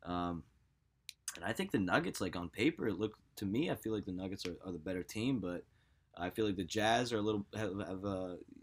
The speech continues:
you know, they got that veteran leadership, and I feel like their chemistry is a little hot, uh, better than the Nuggets. So, uh, Donovan Mitchell's also been going crazy. Uh, Rudy Gobert's put up a couple good games, and,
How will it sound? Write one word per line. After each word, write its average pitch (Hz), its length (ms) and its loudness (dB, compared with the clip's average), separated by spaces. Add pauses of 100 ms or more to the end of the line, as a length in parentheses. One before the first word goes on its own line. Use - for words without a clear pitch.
(140)
you 104 120 -2
know, 95 140 0
they 95 80 0
got 95 220 -2
that 87 160 -4
veteran 92 340 -2
leadership, 90 480 -2
and 87 80 -8
I 82 40 -10
feel - 200 -6
like 87 140 -4
their 87 80 -6
chemistry 90 600 -2
is 85 120 -2
a 87 40 -6
little 82 260 -6
hot, 82 220 -6
uh, 80 200 -8
better 85 260 -2
than 85 180 -6
the 85 60 -8
Nuggets. 82 420 -10
So, - 380 -10 (540)
uh, 80 160 -6
Donovan 101 340 2
Mitchell's 95 300 -2
also 87 260 -2
been 82 160 -6
going 76 220 -12
crazy. 78 480 -8 (160)
Uh, 82 100 -6
Rudy 90 220 0
Gobert's 82 340 -4
put 90 140 -4
up 82 140 -6
a 90 40 -6
couple 90 280 -8
good 87 220 -6
games, 90 440 -4
and, 80 160 -8